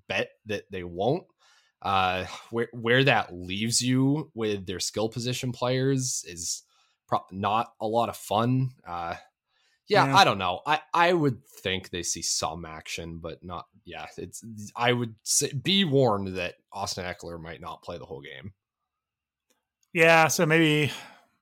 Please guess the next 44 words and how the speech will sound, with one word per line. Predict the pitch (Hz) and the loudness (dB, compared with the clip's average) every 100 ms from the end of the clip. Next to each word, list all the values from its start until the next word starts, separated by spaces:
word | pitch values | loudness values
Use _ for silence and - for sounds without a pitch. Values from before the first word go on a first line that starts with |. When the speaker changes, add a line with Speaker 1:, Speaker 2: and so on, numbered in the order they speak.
| _ | _
Speaker 2:
maybe | 175 180 165 | 4 6 8
I | 151 | 6
was | 143 | 6
a | 127 | 4
little | 131 | 0
too | 123 131 | 0 0
confident | 135 127 135 127 | 2 2 4 2
on | 127 131 | 4 4
them. | 131 | 2
I | 135 | 2
may | 143 151 | 4 4
make | 147 147 | 6 4
sure | - 139 | 4 4
you | 135 | 6
have | 131 120 | 6 4
some | - 127 123 - - - 170 | 0 -2 -2 -10 -20 4 8
other | 170 160 | 8 8
four, | 165 170 185 | 6 4 4
four | 165 151 | 6 6
o'clock | 165 147 143 | 8 6 8
options | 127 135 151 143 | 6 6 2 0
at | 135 | 0
least | 123 131 135 - | 0 2 0 -2
if | - | -4
you're | 123 | 0
gonna | 123 | 0
try | 117 127 | 4 4
to | 127 | 4
play | 127 135 131 | 4 4 6
them, | 131 | 4
so | 127 | 2
you | 120 | 0
have | 113 | 0
someone | 123 117 | -2 -2
to | 107 | -4
pivot | 117 110 104 | -8 -8 -6
to. | 120 113 | -4 -4
So | - 123 120 | -2 -2 0
that | 143 135 | 2 2
is | 117 | -2
a | |
good | 113 104 | -6 -6
point. | 117 117 | -4 -4
And | 120 | -4